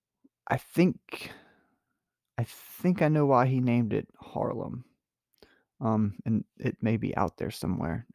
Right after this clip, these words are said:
Um, again, something I should have done my research on, but I, it seems, um,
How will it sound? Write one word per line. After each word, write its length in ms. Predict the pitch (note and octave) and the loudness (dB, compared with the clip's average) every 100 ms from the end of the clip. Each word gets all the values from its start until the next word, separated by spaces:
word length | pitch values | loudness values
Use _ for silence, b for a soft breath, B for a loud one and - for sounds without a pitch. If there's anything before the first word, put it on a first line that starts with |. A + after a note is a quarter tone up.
| - | -10
Um, 340 | - - A#2+ - _ _ b b b b b | -6 -6 -8 -14 _ _ b b b b b
again, 420 | A2+ A#2 G#2 A2+ - _ | 0 2 2 0 -6 _
something 280 | - A#2 A#2 | -2 2 4
I 60 | A2+ | 4
should 100 | B2+ | 2
have 100 | A2 | 4
done 160 | G#2+ | 4
my 80 | G#2 | 4
research 480 | G2+ A2+ - - - | 2 0 -2 -4 -2
on, 200 | G2+ A#2 | 0 0
but 120 | F#2+ | 0
I, 160 | G2+ G#2 b b b - | 0 -2 b b b -6
it 120 | - | -4
seems, 580 | - C#3 A#2 G#2+ - - - | 2 4 6 2 -4 -12 -4
um, 380 | G#2+ G#2 G#2 | 0 2 0